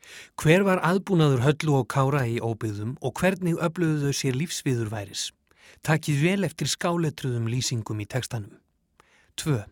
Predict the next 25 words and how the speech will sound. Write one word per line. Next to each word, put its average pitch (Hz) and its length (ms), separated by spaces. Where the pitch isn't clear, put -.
Hvers 185 220
vegna 208 280
haldið 147 360
þið 127 80
að 131 160
Arnes 143 360
vilji 131 280
fara 147 360
frá 117 200
Höllu 117 400
og - 80
Kára? 110 400
Þrjú. 147 320
Hvað 165 280
á 165 60
Halla 175 360
við 110 360
þegar 139 280
hún 135 120
segir 180 340
Arnesi 135 540
að 147 180
hún 156 140
hafi 165 200
ekki 170 280